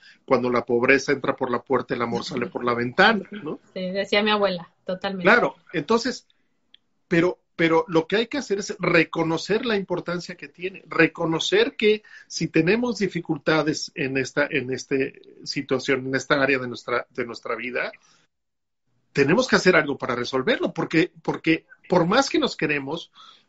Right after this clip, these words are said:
Speaker 1: por más coches que tengamos, por más bolsas que le compres,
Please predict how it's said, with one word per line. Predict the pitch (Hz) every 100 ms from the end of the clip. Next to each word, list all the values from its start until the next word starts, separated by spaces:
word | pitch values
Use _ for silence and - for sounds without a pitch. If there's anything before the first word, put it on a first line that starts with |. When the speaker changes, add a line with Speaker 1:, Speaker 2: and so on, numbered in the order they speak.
| -
Speaker 1:
por | 156 160
más | 196 247 -
coches | - 202 - 180
que | -
tengamos, | - 123 117 113 120 -
por | 135 190
más | 202 196
bolsas | 170 180 - 143
que | 202
le | -
compres, | - - _ - - -